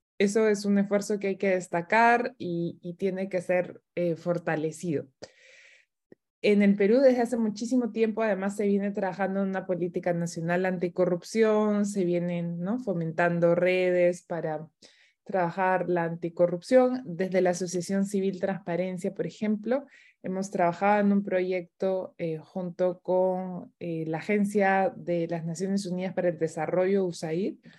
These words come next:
Y el tema es que en, en ese proyecto, eh, lo que hemos logrado es establecer redes de veeduría ciudadana.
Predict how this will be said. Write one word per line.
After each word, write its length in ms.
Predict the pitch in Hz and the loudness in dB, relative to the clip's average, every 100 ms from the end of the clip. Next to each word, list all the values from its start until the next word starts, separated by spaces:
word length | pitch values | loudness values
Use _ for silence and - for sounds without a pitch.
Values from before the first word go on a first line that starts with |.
| _ - _ _ _ _ _ | _ -20 _ _ _ _ _
Y 440 | 214 208 208 214 208 | -2 0 2 4 4
el 180 | 214 202 | 0 4
tema 440 | 262 254 262 - | 4 6 4 0
es 280 | - 208 208 | -2 -2 -4
que 300 | - 214 214 - | -2 0 0 0
en, 360 | 196 190 180 | 0 0 -4
en 200 | - 185 | -4 -2
ese 200 | 196 247 | 0 0
proyecto, 920 | 254 240 240 247 254 - - 226 320 _ _ - | 2 4 4 4 2 0 -6 -6 -6 _ _ -8
eh, 120 | 165 | 0
lo 200 | 175 175 | 2 2
que 100 | 208 | 2
hemos 240 | 208 208 | 2 2
logrado 680 | 202 208 208 214 208 240 247 | 2 2 2 2 2 0 -2
es 460 | - 190 190 190 - | -6 -4 -2 -4 -6
establecer 680 | 196 - 190 185 175 214 208 | -6 -2 0 -2 -2 0 2
redes 320 | 202 202 208 | 2 4 4
de 100 | 196 | 2
veeduría 580 | 190 175 170 180 185 185 | 4 2 2 0 0 -2
ciudadana. 720 | 185 190 160 151 151 147 147 | -2 0 0 0 0 -4 -12